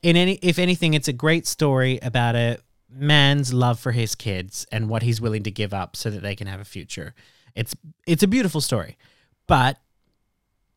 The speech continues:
when you finish the movie, it does a good swindle on you because you're like, "Oh, wow, that was beautiful." But then you sit for, like, half an hour and go,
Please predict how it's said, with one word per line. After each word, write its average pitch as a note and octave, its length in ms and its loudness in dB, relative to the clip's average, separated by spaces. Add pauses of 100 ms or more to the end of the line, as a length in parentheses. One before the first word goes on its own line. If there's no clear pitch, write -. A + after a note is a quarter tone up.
(1000)
when D#3+ 200 4
you D#3 140 4
finish C4+ 480 2
the D#3 120 0
movie, A#2 600 0
it C3+ 220 -2
does E3 220 4
a E3+ 60 4
good D3+ 280 4
swindle E3 520 4
on G2 160 -2
you G2 280 -2 (120)
because C3 280 2
you're C3+ 80 6
like, A#2 180 2 (520)
"Oh, G3+ 560 0
wow, E3 720 -4 (500)
that G#3 200 2
was C#3+ 200 0
beautiful." F#3 1120 -6 (480)
But D3+ 160 -4
then F3 240 4
you F3+ 200 0
sit - 500 -2 (260)
for, - 220 -4
like, C3+ 220 -2
half C#3+ 400 -6
an D3 60 -4
hour C#3+ 140 -2
and C#3 100 -4
go, G2 240 -8